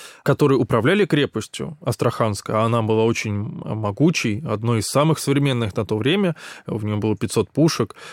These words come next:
и она была практически неприступной, ну, они с большой настороженностью относились к тому, чтобы в пределах города появлялись вот эти вот, а, беспокойные люди, по сути, пираты. И, по сути, крепость была во всеоружии.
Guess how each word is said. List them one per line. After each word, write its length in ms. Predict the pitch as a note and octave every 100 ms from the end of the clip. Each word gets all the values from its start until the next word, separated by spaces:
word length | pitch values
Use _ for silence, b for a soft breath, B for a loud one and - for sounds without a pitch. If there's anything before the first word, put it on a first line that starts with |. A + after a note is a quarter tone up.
| B
и 180 | - G#2+
она 340 | G#2 G#2+ A#2+ -
была 420 | C#3+ A#2 A2 A2
практически 500 | G2+ B2 B2 E3+ -
неприступной, 680 | A2 A2+ C3 - B3+ F#3 B2
ну, 260 | C#3+ F3 -
они 380 | A#2+ D3 F3 E3 B B -
с 420 | - - D3 C3 -
большой 320 | A2 A#2+ - D3
настороженностью 880 | - C#3+ E3+ B2 G2+ G#2 - -
относились 520 | G2+ A2 - F3 F#3+ -
к 60 |
тому, 260 | - G2+ A#2+
чтобы 280 | - A2 G#2
в 80 |
пределах 480 | - A#2+ A#2 G#2+ G#2
города 340 | B2 D3 D#3 A#2+
появлялись 560 | A#2 G#2 B2 C3 -
вот 140 | G#2+ A#2
эти 180 | A2
вот, 240 | G#2+ G#2+ B B B B -
а, 200 | G#2+ G#2
беспокойные 680 | A#2 - C3+ D3 A#2 A2
люди, 440 | B2 A#3 G#3 F3 D3+ B -
по 80 | B2
сути, 240 | C3 A#2
пираты. 560 | - A#2+ G2+ - F3 - B B B -
И, 300 | G3 G#3 D3+
по 60 | A#2+
сути, 260 | G3+ E3+
крепость 420 | A#2+ C#3 D#3 C#3
была 380 | A2 A2 A#2+ C#3
во 140 | A2+ A2+
всеоружии. 760 | - B2+ D3 A#2+ A2+ -